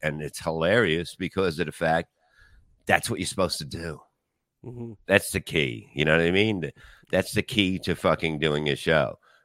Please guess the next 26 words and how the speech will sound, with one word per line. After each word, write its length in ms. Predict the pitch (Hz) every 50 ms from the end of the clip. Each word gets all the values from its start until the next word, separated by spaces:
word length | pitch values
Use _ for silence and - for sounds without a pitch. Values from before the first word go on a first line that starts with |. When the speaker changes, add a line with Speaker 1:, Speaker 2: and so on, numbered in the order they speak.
| _ -
Speaker 1:
Being 260 | 92 92 92 92 90
able 460 | 80 82 85 87 82 82 85 82 76
to, 400 | - - 85 78 76 78 80 78
you 100 | 82 107
know, 160 | 110 90 78
even 240 | 80 90 101 117 110
when 120 | 107 110 107
we 60 | 104
watch 220 | 101 98 98 -
the 60 | -
Stuttering 400 | - - - 101 95 98 98 92
John 200 | 87 107 113 117
thing, 200 | 95 80 87 87
the 100 | 85 92
funniest 500 | - - 101 104 120 120 113 98 87 - -
things 360 | 107 110 117 104 95 82 - - -
is 220 | 123 110 87 76
when 380 | 80 85 92 90 87 90 92 78
we 240 | 85 92 98 120 - - - - - - _ -
find, 260 | 95 98 101 101 - -
we 120 | 110 110
just 220 | 90 - 101 - -
go 260 | - 98 92 101 120
off 220 | 127 127 123 -
on 200 | 80 71 67 65
it. 120 | 62 57